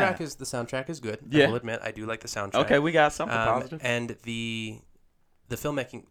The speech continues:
Speaker 2: filmmaking techniques, like, the practical techniques that they used for it, are really clever.
Speaker 3: Crazy, right?
Speaker 2: Yeah,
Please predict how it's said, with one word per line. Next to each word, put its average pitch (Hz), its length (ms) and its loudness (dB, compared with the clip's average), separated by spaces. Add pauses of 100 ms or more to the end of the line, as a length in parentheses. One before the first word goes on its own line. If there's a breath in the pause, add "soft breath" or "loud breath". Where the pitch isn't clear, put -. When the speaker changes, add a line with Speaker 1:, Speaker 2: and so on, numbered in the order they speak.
Speaker 2:
filmmaking 131 440 -4
techniques, 104 380 -8
like, 107 100 -8
the 104 60 -14
practical 110 600 -8
techniques 113 480 -10
that - 120 -12
they 107 60 -4
used 98 320 -10
for 123 240 -4
it, - 120 -8
are 98 300 0
really 98 340 -10
clever. - 200 -8
Speaker 3:
Crazy, 156 340 8
right? 123 300 6
Speaker 2:
Yeah, 107 240 -4